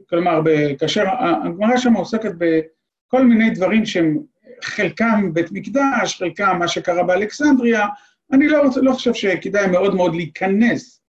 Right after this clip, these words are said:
אה, ל-, לגמרא הזאת, זה במסגרת הדיון על, אה, על, אה, אה, שמחת בית השואבה, אבל רק נראה את המקור שהרמב"ן, אה, אה, מציין,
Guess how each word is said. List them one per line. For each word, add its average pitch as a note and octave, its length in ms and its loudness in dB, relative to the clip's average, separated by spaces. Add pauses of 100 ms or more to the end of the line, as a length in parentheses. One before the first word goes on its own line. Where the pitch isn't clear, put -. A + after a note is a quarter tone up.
(400)
אה, E3 360 2
ל-, D#3 480 2
לגמרא C#3+ 600 0
הזאת, A#3 220 2
זה B3+ 100 4
במסגרת B3+ 580 2
הדיון A3 500 2
על, G3 440 2
אה, F3 260 2 (1600)
על, F#3 280 0
אה, E3 320 2
אה, E3 220 2
שמחת E3+ 460 -2
בית E3+ 200 -2
השואבה, A2+ 580 -4 (800)
אבל G3 180 0
רק C4+ 220 0
נראה A#3 300 4
את - 120 -4
המקור D#3+ 1080 0
שהרמב"ן, D#3+ 640 0
אה, C#3 560 0 (140)
אה, C3+ 100 0
מציין, A#2+ 680 0